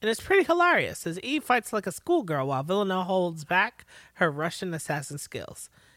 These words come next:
It ends with the killer on top of Eve, restraining her.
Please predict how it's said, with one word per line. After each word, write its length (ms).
It 160
ends 380
with 100
the 80
killer 300
on 160
top 220
of 120
Eve, 220
restraining 420
her. 240